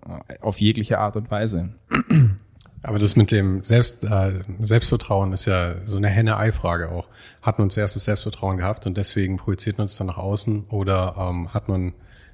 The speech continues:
Speaker 2: äh, hat man das entwickelt aufgrund der, der, der, der Sachen, die man so erfahren hat? Und ich frag deswegen, ob du mal in einer Agentur warst, ähm, weil ich find gerade so die, ähm, die Leute, die einfach als Grafiker arbeiten,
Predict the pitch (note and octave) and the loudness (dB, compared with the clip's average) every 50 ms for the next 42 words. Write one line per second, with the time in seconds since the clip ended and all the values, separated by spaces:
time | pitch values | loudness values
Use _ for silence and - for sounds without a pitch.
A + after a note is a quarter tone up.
0 | _ _ - - A2+ G#2+ G2+ F#2+ G2+ G#2 G#2+ - A2 G#2 G2+ G2 - G2+ F#2+ G#2 | _ _ -8 -6 -4 -4 -4 -4 -4 -4 0 2 2 2 2 0 -2 -2 0 0
1 | A2+ A2 - A2+ G2+ G2 F#2+ F2 G2 F#2 F2 - - - - - G2+ G#2 G#2 G2 | 0 0 2 -2 -2 -2 -4 -4 -6 -6 -6 -8 -14 -16 -8 -2 -2 0 0 0
2 | - G2 F#2+ F#2 F#2 F#2 F2+ F#2 F2+ F#2 F#2 F2+ F#2 F#2 F#2+ F#2+ F2+ F2+ G2 F#2 | -2 -2 -2 0 -2 -2 -4 -6 -8 -8 -8 -8 -6 -6 -6 -6 -4 -4 -4 -4
3 | F2+ G2+ G#2 - - G#2 F#2 F#2 F2+ F2 F2+ F#2 F2+ F2+ - - A2 A#2 G#2+ F2+ | -2 -2 -4 -2 -2 -4 -2 -2 -4 -4 -4 -6 -8 -6 -4 -2 -2 -2 -2 -2
4 | F2 - - - - - - A#2+ A2 G2+ - - B2 A#2 - D3 C#3+ - - B2 | -6 -8 -12 -20 -20 -4 2 4 4 4 6 6 6 6 6 2 2 2 2 0
5 | A#2 A2 G#2+ G2+ - - G#2+ G2+ G2 G2+ G#2+ G#2 G#2 G#2 G#2 G2 G2+ F#2+ F#2+ F#2 | 0 0 -4 -4 -2 -2 0 0 0 0 2 2 2 0 0 0 0 0 0 4
6 | - C#3+ C#3 B2+ A2 G#2 - - - - - - - - - - - - - - | 4 6 6 6 6 4 2 -2 -10 -18 -20 -20 -20 -20 -20 -20 -20 -18 -4 2
7 | G#2 G#2 G#2 G#2 G2+ G2+ G2+ F#2+ - G#2+ G2+ G#2 G#2+ - - - C3 A#2+ A#2 - | 4 4 6 6 4 2 0 -2 -2 0 0 2 2 2 4 6 4 4 4 0
8 | - - - - - A2 G#2 A#2 B2+ B2 B2 A#2 A#2 A2 A2 A2 G#2+ G#2+ G#2 G#2 | -6 -14 -10 -4 -2 0 2 4 4 4 4 4 4 2 4 4 4 4 4 4
9 | G2+ G2+ G2 F#2 E2+ F#2+ F#2 F#2 F2+ F2+ F2 E2+ E2+ E2+ E2+ E2+ E2 E2+ E2+ F2 | 4 2 0 -2 -2 -4 -4 -4 -4 -6 -6 -8 -8 -10 -10 -12 -12 -12 -10 -10
10 | F#2 F#2+ F#2 G2 G2+ G2 G#2+ G#2+ G#2 - G#2 G2 G2+ G2+ G2 G2 F#2 F2 - - | -10 -10 -4 0 2 4 4 4 2 0 -2 -2 -2 -2 -2 -4 -4 -4 -4 -6
11 | - - F2+ G2 - - B2+ - B2+ A#2+ A2+ A#2+ A#2 B2 B2 B2+ - - B2 | -4 -2 -2 0 0 0 -2 -2 -2 -4 -4 -2 -2 -2 -2 -4 -6 -8 -12